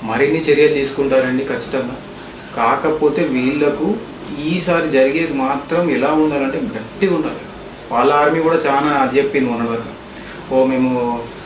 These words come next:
అది ఇది ఇది" అని చెప్పేసి. ఇంకోటి మొన్నటిదాకా ఒక టెర్రరిస్ట్ సంస్థ ఏమంటే అన్నదో, "మేము చేసాము, మేమే చేసుకున్నాం" అని చెప్పింది కదా, అది ఇప్పుడు ఏమంట-, వాళ్ళు ఏమంటున్నారంటే మళ్ళీ "మేము" అని చెప్పేసి అంటారు. అంటే భయం స్టార్ట్ అయిపోయింది వాళ్ళు,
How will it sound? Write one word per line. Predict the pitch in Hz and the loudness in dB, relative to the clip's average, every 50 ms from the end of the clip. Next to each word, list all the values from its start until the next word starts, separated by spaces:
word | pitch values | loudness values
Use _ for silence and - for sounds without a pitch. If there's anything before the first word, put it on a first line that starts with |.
| - - | -10 -6
అది | 127 127 123 135 139 | -4 -2 0 2 2
ఇది | 139 135 131 127 127 | 4 4 4 2 2
ఇది" | 135 127 123 120 135 131 | 0 0 0 2 2 2
అని | 123 120 | 2 0
చెప్పేసి. | 117 113 - - - - - - - - - - - - - - - - - - - - - - - - - - - - 139 | -2 -4 -6 -8 -8 -10 -10 -12 -12 -14 -14 -16 -16 -16 -16 -16 -16 -16 -16 -16 -16 -16 -16 -16 -16 -16 -16 -14 -12 -8 -6
ఇంకోటి | 139 131 156 156 156 156 156 156 156 156 156 | -2 4 6 6 8 8 8 6 6 6 6
మొన్నటిదాకా | 151 143 143 147 147 151 151 147 151 | 4 2 2 2 2 2 4 4 4
ఒక | 147 - 156 | 2 2 2
టెర్రరిస్ట్ | 135 135 135 139 147 156 156 151 | 4 4 4 6 6 4 4 4
సంస్థ | 156 151 151 143 - - | 2 2 2 2 0 0
ఏమంటే | 156 147 143 139 147 143 135 143 | 2 2 2 2 0 0 2 2
అన్నదో, | 139 135 135 139 139 147 151 156 | 2 2 2 2 2 2 2 4
"మేము | 147 131 131 131 135 139 143 139 139 135 135 | 4 4 4 4 2 2 2 0 0 0 2
చేసాము, | 135 131 135 135 143 139 139 139 139 | 0 0 2 2 2 2 2 2 2
మేమే | 135 135 135 139 | 2 2 2 4
చేసుకున్నాం" | 143 143 139 139 - 151 139 139 135 | 6 4 4 4 2 0 0 0 0
అని | 123 120 | 0 0
చెప్పింది | 120 117 135 135 120 | -2 -2 -2 -2 -2
కదా, | 113 113 120 175 - - - - - - - - - - - - | -2 -4 -4 -6 -8 -10 -14 -14 -14 -14 -14 -14 -14 -12 -8 -4
అది | - 123 131 147 | -4 -2 0 2
ఇప్పుడు | 170 165 - 180 160 | 2 2 4 4 4
ఏమంట-, | 165 160 165 170 165 151 | 4 4 4 4 2 4
వాళ్ళు | 131 127 135 143 156 170 | 4 4 4 4 4 2
ఏమంటున్నారంటే | 170 165 165 165 160 160 165 165 156 156 156 156 175 | 0 2 2 0 2 2 2 2 4 4 4 4 4
మళ్ళీ | - 147 143 151 151 - | 4 2 2 2 2 4
"మేము" | 139 135 143 151 151 | 4 4 4 4 4
అని | 147 147 147 143 | 4 4 4 4
చెప్పేసి | 135 135 143 - | 2 2 0 0
అంటారు. | 131 123 117 107 120 | -2 -2 -2 -2 -2
అంటే | 120 131 160 156 | 0 0 0 2
భయం | 131 123 135 160 170 | 2 2 2 2 0
స్టార్ట్ | - 185 185 190 | 0 0 0 2
అయిపోయింది | 196 196 202 202 180 147 | 2 2 2 2 4 2
వాళ్ళు, | 131 120 117 | 2 0 0